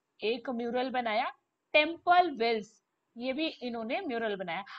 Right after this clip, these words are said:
अच्छा, एक चीज याद रखना, मिडिएवल हिंदू संत जो है भारत का सबसे बड़ा जो है म्यूरल है, उसके बाद आपका आता है King of Dark Chamber। ठीक है, अगला है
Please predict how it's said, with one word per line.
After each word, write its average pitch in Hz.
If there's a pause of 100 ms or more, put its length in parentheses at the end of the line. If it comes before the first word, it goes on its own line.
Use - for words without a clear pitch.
अच्छा, 359
एक 359
चीज 370
याद 302
रखना, 294
मिडिएवल 311
हिंदू 302
संत 254
जो 240
है 240
भारत 233
का 214 (300)
सबसे 277 (200)
बड़ा 240 (1040)
जो 220
है 262 (320)
म्यूरल 302
है, 208 (220)
उसके 311
बाद 254
आपका 226 (160)
आता 214
है 240
King 262
of 226
Dark 175
Chamber। 127 (140)
ठीक 285
है, 427 (600)
अगला 311
है 381